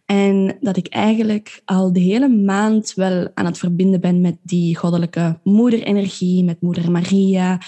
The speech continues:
met Moeder Aarde ook. Dus vandaar dat ik dat even wil vermelden. En wie weet dat deze energie wel in het gesprek voorbij komt. Ik zit hier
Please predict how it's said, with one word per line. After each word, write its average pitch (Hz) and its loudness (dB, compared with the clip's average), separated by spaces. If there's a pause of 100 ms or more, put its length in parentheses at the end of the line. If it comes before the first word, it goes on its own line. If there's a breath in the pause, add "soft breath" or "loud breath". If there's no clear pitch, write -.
(140 loud breath)
met 254 -2
Moeder 285 2
Aarde 180 -2
ook. 196 -2 (420 loud breath)
Dus 220 2
vandaar 208 2
dat 202 0
ik 196 -4
dat 208 -2
even 202 0
wil 180 0 (240 loud breath)
vermelden. 180 2
En 196 0
wie 202 2
weet 202 0
dat 196 -4
deze 196 -2
energie 185 -2
wel 175 0
in 185 0
het 180 -2
gesprek - -10 (120)
voorbij 175 0
komt. - -8 (520 loud breath)
Ik 220 -4
zit 269 -2
hier 233 2